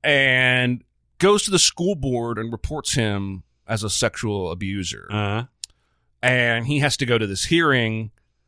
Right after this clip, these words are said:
Speaker 1: to defend himself. And at the hearing, she starts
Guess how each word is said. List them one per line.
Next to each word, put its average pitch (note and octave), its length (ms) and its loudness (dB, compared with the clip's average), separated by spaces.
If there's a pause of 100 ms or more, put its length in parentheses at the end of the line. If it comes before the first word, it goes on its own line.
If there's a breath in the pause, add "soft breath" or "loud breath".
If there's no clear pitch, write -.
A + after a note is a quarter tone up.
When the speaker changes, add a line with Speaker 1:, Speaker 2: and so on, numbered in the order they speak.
(140)
Speaker 1:
to B2 60 -4
defend D#3 300 2
himself. A2+ 400 2
And A2 80 -2
at G#2 140 -2
the G#2 60 -2
hearing, A#2+ 760 2 (400)
she - 280 0
starts - 480 2